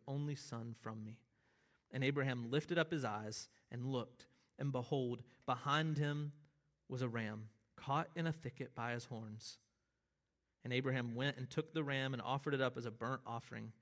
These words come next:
instead of his son. So Abraham called the name of that place, "The Lord will provide." As it is said to this day, "On the mount of the Lord it shall be provided." The Lord will provide.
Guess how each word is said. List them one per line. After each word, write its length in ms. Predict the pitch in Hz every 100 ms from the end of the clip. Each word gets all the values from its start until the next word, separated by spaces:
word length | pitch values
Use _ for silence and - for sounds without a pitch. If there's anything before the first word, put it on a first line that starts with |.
| _ _ -
instead 360 | 123 - 113
of 40 | 113
his 120 | 107
son. 320 | - 107 104 - _ _ _ _ _ _ _ _ _ _
So 120 | 127
Abraham 340 | 135 135 131
called 380 | 127 - 135 147
the 60 | 131
name 240 | 127 139
of 100 | 127
that 180 | 131 -
place, 320 | 127 113 -
"The 160 | - 117
Lord 340 | 123 131 147
will 160 | 139 127
provide." 580 | 139 117 110 107 110 - - - - - _
As 140 | 139
it 80 | 139
is 100 | 139
said 300 | 135 156 160
to 60 | 151
this 180 | 147 131
day, 340 | 123 110 113 - _ _ -
"On 80 |
the 60 | 120
mount 260 | 113 135 -
of 80 | 147
the 100 | 127
Lord 220 | 113 113
it 100 | 117
shall 200 | - 113
be 200 | 113 110
provided." 640 | 107 113 107 110 107 113 - _ _ _ _ _ _ _ _ _ _ _
The 60 | -
Lord 340 | 110 120 135
will 100 | 131
provide. 520 | 123 120 107 98 117